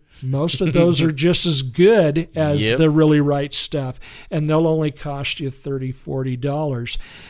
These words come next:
Speaker 1: Just make sure that they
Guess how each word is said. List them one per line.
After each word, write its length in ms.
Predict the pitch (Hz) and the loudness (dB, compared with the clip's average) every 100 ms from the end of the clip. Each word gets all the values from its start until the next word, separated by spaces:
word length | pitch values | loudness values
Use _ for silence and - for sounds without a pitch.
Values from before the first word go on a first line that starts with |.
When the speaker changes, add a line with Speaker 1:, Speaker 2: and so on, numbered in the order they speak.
| - - _ _ _ | -20 -20 _ _ _
Speaker 1:
Just 460 | - 185 220 - | 0 2 4 2
make 320 | 214 214 196 - | 0 -2 -2 -4
sure 540 | - - 196 180 156 | -6 -2 2 2 0
that 380 | 139 139 - - | -2 -6 -10 -14
they 340 | 143 143 143 | -12 -8 -8